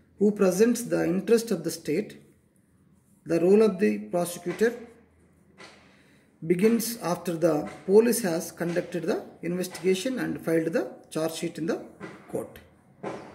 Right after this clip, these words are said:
So the prosecutor has no role to play in the investigation. Already we discussed in the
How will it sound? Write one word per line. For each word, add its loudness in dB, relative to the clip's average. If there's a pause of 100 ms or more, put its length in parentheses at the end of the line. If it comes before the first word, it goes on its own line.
So -2
the 2
prosecutor 2
has -2
no 0
role 0 (420)
to 0
play 6
in 0
the -2 (340)
investigation. -2
Already -8
we -2
discussed -2
in -6
the -4